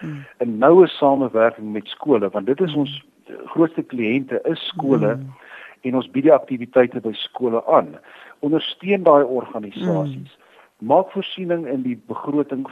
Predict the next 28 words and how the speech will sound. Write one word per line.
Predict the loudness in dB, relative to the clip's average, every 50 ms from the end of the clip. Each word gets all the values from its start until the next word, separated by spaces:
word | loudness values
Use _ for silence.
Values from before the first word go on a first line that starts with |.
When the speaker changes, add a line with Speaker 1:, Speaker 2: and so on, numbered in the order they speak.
| -12 -4
Speaker 2:
vir | -4 -4
hierdie | -2 -2 -2 -2 -2 -2
organisasies | -4 -4 -4 -6 -6 -8 -8 -8 -8 -10 -4 0 2 2 2 0 -4 -14 -14 -10 -10 -10
Speaker 1:
Ja. | -10 -10 -12 -10
Speaker 2:
en | -6 -4 -4 -4 -6 -2
ander | -2 0 2 2 2
individue | 0 0 -2 -2 -4 -4 -6 -4 -2 -2 -2 0
wat | -2 -4 -6 -6
wonderlike | -8 -4 -2 -2 -2 -2 -4 -6 -8 -10 -4
werk | -2 -2 -2 -2 -4 -6 -12
doen | -12 -10 -10 -12 -16 _ _ -12
Speaker 1:
Mm. | -10 -8 -8 -8 -10 -12 -2 0
Speaker 2:
in | 0 0 0
kuns | -2 -2 -2 -2 -4 -8
en | -10 -10
kultuur, | -8 -10 -10 -10 _ _ -12 -10 -10 -10
sodat | -10 -12 -10 -10 -10 -10 -10
ons | -16 -20 _ _ _ -20 _ -4
aangaan | -2 -2 -2 -4 -6 -6 -6 -6 -2
daarmee. | 0 -2 -2 -2 -4 -10 -8 -8 -10 -10 _ -20 -20 -20 -20 -20 -20 _ 2
Maak | 4 6 6 6 4
dit | 0 -6
vir | -4 -6 -6
ons | -6 -6
so | -6 -10
maklik | -8 -2 2 2 2 2 0 -8 -6 -6
as | -6 -10 -10 -14 -20 -20 -16
moontlik | -8 -2 -2 -2 -2 -2 -6 -14 -14 _ -18